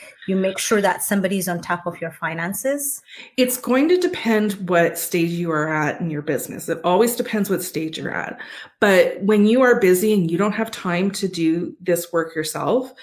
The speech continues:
Speaker 2: you definitely need to have somebody who's going to do it for you. But what
Speaker 1: Mm-hmm.
Speaker 2: I argue is that even if you are at this,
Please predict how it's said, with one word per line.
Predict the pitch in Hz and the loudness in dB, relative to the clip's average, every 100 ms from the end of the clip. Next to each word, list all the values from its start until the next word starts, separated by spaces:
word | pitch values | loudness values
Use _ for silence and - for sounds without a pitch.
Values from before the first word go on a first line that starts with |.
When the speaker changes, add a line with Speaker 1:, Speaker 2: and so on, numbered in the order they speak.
| - - _ | -20 -20 _
Speaker 2:
you | 190 | 0
definitely | 185 202 208 254 233 202 | 4 2 2 0 2 2
need | 175 170 | 2 0
to | 175 | -2
have | 175 | -4
somebody | - 185 165 | -2 -2 0
who's | 170 175 | 0 -2
going | - 170 | -2 -4
to | 165 | -2
do | 165 | -2
it | 151 | -4
for | - 170 165 | -2 0 0
you. | 160 - - - - - _ | 0 -4 -8 -16 -20 -20 _
But | 190 196 | 2 4
what | 196 | 4
Speaker 1:
Mm-hmm. | 202 190 | 4 4
Speaker 2:
I | 247 | 2
argue | 330 175 170 170 170 | 4 4 2 0 0
is | 165 175 175 | 2 0 0
that | 170 - | 0 0
even | 233 285 339 | 0 0 2
if | 294 285 | 0 0
you | 220 220 | 0 2
are | 170 175 190 208 202 _ _ _ | 4 4 4 2 -4 _ _ _
at | 175 170 202 | -2 0 0
this, | 180 - - | -2 -2 -8